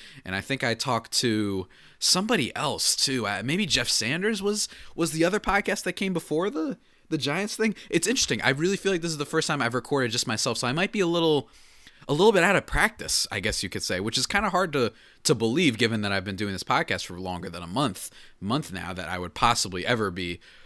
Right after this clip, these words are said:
a little bit nervous about recording just by myself, but it's true. And it, it's, it's really quite interesting.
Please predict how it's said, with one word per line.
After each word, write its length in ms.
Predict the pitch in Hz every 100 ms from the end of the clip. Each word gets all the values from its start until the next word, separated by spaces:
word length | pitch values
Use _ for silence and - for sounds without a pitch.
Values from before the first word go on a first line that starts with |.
| -
a 20 |
little 220 | 110 110
bit 160 | 98 95
nervous 420 | 117 139 107 90
about 240 | 90 95 90
recording 380 | - 151 151
just 160 | 95 -
by 80 | 90
myself, 340 | 87 110 110
but 100 | 160
it's 160 | 160 -
true. 380 | - 208 - - - - -
And 360 | 127 123 120 117
it, 120 | 135 127
it's, 280 | 135 139
it's 180 | - 151
really 220 | 151 160
quite 200 | 151 143
interesting. 360 | 165 - -